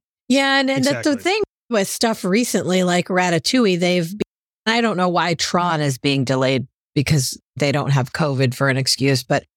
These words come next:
Speaker 1: Ratatouille sat finished for a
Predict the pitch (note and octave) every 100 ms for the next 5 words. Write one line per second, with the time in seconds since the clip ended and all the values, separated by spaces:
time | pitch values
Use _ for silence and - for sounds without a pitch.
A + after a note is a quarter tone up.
0 | _ _ G#3+ C4+ A#3+ - A#3+ G#3 - F#3
1 | E3+ - - F#3 D#3+ C#3+ - - E3 D#3
2 | C#3+ - _ _ D#3+